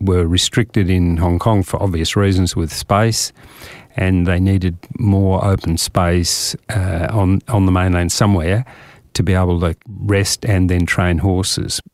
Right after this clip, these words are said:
and found, uh, some land at a place called Chung Fa,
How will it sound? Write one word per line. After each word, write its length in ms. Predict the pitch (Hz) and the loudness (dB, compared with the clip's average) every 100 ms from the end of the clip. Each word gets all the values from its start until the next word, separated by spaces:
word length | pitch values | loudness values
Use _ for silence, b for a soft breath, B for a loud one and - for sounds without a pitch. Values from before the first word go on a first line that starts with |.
| - | -4
and 240 | 95 92 | 0 0
found, 680 | - 104 101 95 92 90 - | 0 0 2 2 2 0 -2
uh, 360 | 85 87 90 92 | -2 0 0 -2
some 240 | - 95 | 0 2
land 300 | 98 95 92 | 2 2 0
at 80 | 85 | -2
a 40 | |
place 300 | - 104 92 | -2 0 0
called 300 | - - 90 | -2 -2 -2
Chung 260 | - 107 92 | 0 0 0
Fa, 520 | - 104 107 120 127 | 0 0 2 0 -2